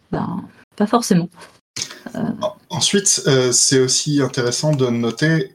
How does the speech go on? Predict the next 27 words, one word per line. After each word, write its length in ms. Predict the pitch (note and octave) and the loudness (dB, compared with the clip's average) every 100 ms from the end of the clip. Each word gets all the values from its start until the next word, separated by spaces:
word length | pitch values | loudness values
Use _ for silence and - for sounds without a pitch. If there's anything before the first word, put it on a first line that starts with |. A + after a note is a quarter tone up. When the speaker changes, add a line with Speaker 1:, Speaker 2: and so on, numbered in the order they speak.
| - | -6
Speaker 2:
qu'il 560 | C3 B2 - - A#2+ | -2 0 -2 -8 -6
y 60 | B2 | -2
a 80 | A2+ | 0
un 120 | A2+ | 0
aspect 300 | A2 - B2 | -2 0 0
genré 380 | A#2 A#2 - E3+ | 2 0 2 2
là-dedans, 460 | D#3+ C3+ F3+ A#3 _ _ _ _ _ | 2 2 0 -2 _ _ _ _ _
que, 460 | - B2 A#2 A2+ A2 | 0 2 4 4 4
Speaker 1:
Mm. 20 | - _ _ | -2 _ _
Speaker 2:
pour 100 | B2 | -4
le 80 | A#2 | -4
coup, 420 | - - C#3 C3+ | -4 0 4 4
euh, 640 | B2 A2 G#2+ G#2 F2+ - C3 | 4 4 2 0 -4 -6 -10
je, 280 | - C#3 | -10 -10
je 40 | - | -2
parle 200 | D3 C3+ | 2 2
effectivement 500 | - B2+ - C3 C3 | 2 0 0 0 0
d'approche 640 | A2 A2+ A2+ B2+ B2 - | 0 -2 -2 -2 -2 -2
culturelle, 520 | - - A#2+ D#3 D3+ C#3+ - - - _ | -6 -2 2 4 2 -2 -10 -12 -16 _
mais 420 | B2+ A#2+ A2 A#2 - _ _ _ - | 2 4 4 2 -2 _ _ _ -8
à 80 | B2 | -2
peu 140 | C3 | 0
près 280 | C3 D3 C#3 | 2 0 0
toute 180 | C3+ C3 | -2 -4
forme 340 | - B2 B2 | 0 0 0
de 80 | A#2 | 2
marge 580 | A2+ C3+ D#3+ C3+ A2 | 4 4 4 4 2